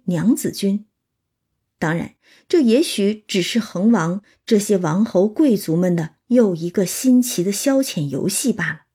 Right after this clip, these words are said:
但是这做法也绝对是令人侧目了。贾政接着说，其女中有姓林行四者，女色既冠，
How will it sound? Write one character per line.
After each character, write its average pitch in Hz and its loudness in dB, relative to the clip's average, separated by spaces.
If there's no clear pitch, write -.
但 240 2
是 208 2
这 262 -4
做 294 0
法 - -10
也 170 -4
绝 151 -4
对 226 2
是 208 -4
令 190 0
人 151 -4
侧 208 -4
目 214 4
了。 139 -10
贾 170 -2
政 196 2
接 262 2
着 214 -2
说， 185 -6
其 277 2
女 247 4
中 240 2
有 190 4
姓 240 2
林 180 2
行 196 -2
四 240 2
者， - -10
女 196 2
色 196 0
既 220 -2
冠， 208 0